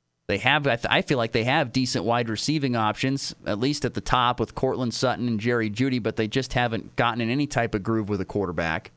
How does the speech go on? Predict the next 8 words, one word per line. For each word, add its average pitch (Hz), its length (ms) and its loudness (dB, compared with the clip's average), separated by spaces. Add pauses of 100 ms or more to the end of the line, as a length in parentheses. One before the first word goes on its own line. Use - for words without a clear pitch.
(2000)
So, 92 360 -2 (440)
like 110 100 0
I - 40 -2
said, 101 140 0
I 98 100 2
feel 127 200 2
a - 0 -
little, 113 320 0